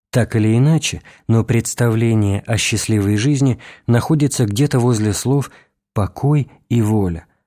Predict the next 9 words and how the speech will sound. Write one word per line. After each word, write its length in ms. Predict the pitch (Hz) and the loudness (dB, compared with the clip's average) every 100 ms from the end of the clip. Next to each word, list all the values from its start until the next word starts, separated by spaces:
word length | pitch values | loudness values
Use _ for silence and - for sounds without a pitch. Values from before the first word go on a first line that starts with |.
| _ - | _ -4
«вольность» 720 | 110 107 117 110 101 - - | 0 2 2 2 0 -4 -8
и 80 | 110 | -6
«покой». 520 | - 107 - 92 80 _ _ _ _ _ _ _ _ _ _ _ _ _ _ - | -4 -6 -6 -8 -8 _ _ _ _ _ _ _ _ _ _ _ _ _ _ -2
Покой — 500 | 104 - 156 139 - - _ - | -2 0 0 0 -4 -20 _ -6
мирная, 760 | 107 107 135 143 131 123 117 113 | 0 2 2 2 2 2 2 0
ничем 480 | 113 110 - 139 123 | 0 0 0 2 2
не 120 | 123 | 0
тревожимая 760 | - 113 110 110 110 107 110 | 0 0 0 0 0 2 0
жизнь. 400 | 104 101 90 80 | 0 -2 -4 -8